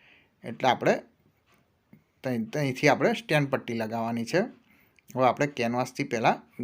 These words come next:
ગરું પલટાઈએ. હવે કેનવાસ કેટલું લેવાનું છે તે તમને બતાવી દઉં. આપણે અહીં આગળ સાડા નવ ઇંચ આમ છે ને આઠ ઇંચ આપણે આમ છે. ઊભું આપણે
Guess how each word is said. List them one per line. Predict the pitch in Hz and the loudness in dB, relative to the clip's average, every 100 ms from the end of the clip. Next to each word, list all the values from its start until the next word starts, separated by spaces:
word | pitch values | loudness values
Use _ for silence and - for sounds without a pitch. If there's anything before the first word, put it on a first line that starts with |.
| 120 | 0
ગરું | 131 127 | 2 2
પલટાઈએ. | 117 107 110 110 127 - - _ _ _ _ _ _ _ | -2 -4 -4 -4 -4 -4 -10 _ _ _ _ _ _ _
હવે | - 131 | -12 -8
કેનવાસ | 127 117 123 135 | -4 -2 -2 -4
કેટલું | - 175 208 | -4 0 4
લેવાનું | 143 120 123 117 | 4 4 0 -4
છે | 143 180 - _ | -4 -4 -6 _
તે | - 123 | -8 -6
તમને | 117 113 131 220 - _ 117 | -4 -2 -2 -4 -6 _ -2
બતાવી | 131 131 107 | 0 0 -2
દઉં. | 107 151 - - | -4 -8 -10 -10
આપણે | 123 117 123 | -8 -4 -4
અહીં | 117 | -2
આગળ | 113 165 - | -2 -4 -4
સાડા | - 131 127 | 0 2 2
નવ | 123 120 | 0 -4
ઇંચ | 113 117 143 - _ _ _ _ | -6 -8 -8 -12 _ _ _ _
આમ | 143 151 | 0 0
છે | 139 135 226 - _ _ _ _ _ _ - | 0 0 -2 -4 _ _ _ _ _ _ -14
ને | 123 - _ 143 | -12 -12 _ 0
આઠ | 139 131 | 0 0
ઇંચ | 117 117 | -4 -4
આપણે | 98 143 226 - - | -2 -2 -2 -6 -6
આમ | 139 135 110 | -2 0 -2
છે. | 123 110 - _ _ _ _ _ _ _ _ _ - | -6 -10 -12 _ _ _ _ _ _ _ _ _ -2
ઊભું | 139 - 143 147 | -2 0 2 4
આપણે | - 143 | 4 2